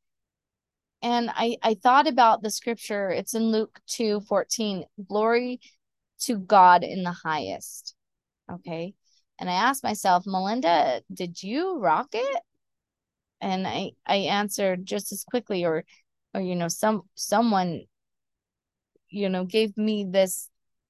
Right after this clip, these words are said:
this thought. I'm actually super grateful for my choice to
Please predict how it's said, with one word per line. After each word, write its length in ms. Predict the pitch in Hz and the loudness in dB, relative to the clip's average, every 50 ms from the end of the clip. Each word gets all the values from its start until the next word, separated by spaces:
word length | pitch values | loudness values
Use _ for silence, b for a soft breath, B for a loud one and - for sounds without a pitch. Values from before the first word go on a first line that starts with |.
| _ _ 202 | _ _ -16
this 300 | 185 180 185 180 - - | -6 -4 -4 -4 -4 -2
thought. 600 | - 240 240 226 185 165 156 - - - - - - _ _ _ _ _ _ _ _ _ _ _ _ _ _ _ _ _ - | 0 2 4 6 6 6 6 6 4 0 -10 -20 -20 _ _ _ _ _ _ _ _ _ _ _ _ _ _ _ _ _ -8
I'm 240 | 214 208 202 185 - - _ | -6 -6 -6 -6 -8 -14 _
actually 580 | - 131 196 226 233 - - 277 269 269 269 269 | -2 -2 -2 -2 -2 -6 -6 -4 -2 -2 -2 -2
super 840 | - - - - - - - - - 214 214 214 190 - 226 214 | -4 -8 -10 -12 -12 -12 -12 -8 -4 -4 -4 -4 -2 -2 -4 -4
grateful 800 | 202 - 185 180 170 165 - - 214 214 214 214 220 226 226 - _ _ _ _ _ _ _ _ _ _ _ _ _ _ _ | -2 -4 -4 -4 -4 -6 -8 -6 -4 -2 0 0 0 -2 -4 -6 _ _ _ _ _ _ _ _ _ _ _ _ _ _ _
for 140 | 214 208 208 | -4 -2 0
my 200 | 202 190 190 196 | 0 0 -2 -4
choice 760 | - - - - - 202 190 185 196 220 226 214 - - - - _ - - - | -6 -8 -10 -8 -4 -2 -2 -2 -2 -2 -6 -6 -10 -14 -16 -18 _ -16 -12 -8
to 260 | - 190 180 165 160 | -6 -4 -4 -6 -6